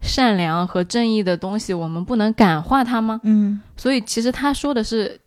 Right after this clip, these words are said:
Speaker 1: 就让你觉得，哇，这是个长者智慧的人。
Speaker 2: 对。
Speaker 1: 他弟子就是，哎，这男的不行。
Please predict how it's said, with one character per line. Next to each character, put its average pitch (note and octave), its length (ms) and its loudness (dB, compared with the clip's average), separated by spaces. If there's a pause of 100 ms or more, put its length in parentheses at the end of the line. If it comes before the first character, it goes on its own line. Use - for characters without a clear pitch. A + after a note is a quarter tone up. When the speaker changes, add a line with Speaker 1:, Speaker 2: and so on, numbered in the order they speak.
(140)
Speaker 1:
就 C4 120 -4
让 B3 180 2
你 F3+ 100 -2
觉 F3 120 -4
得， F3 100 -2
哇， E3+ 180 -8 (220)
这 - 140 -18
是 F#3 160 -12
个 F3 140 -10
长 F3 280 -12
者 - 160 -10 (100)
智 G#3 200 -4
慧 - 180 -8
的 - 80 -16
人。 - 200 -20
Speaker 2:
对。 F#3 220 -2 (340)
Speaker 1:
他 - 160 0
弟 A#3+ 240 4
子 E3+ 140 -2
就 F#3 160 0
是， F3+ 220 -6 (200)
哎， F3 280 -8
这 G#3 100 0
男 F3+ 180 -2
的 F#3 80 0
不 G3+ 100 2
行。 G#3+ 260 -4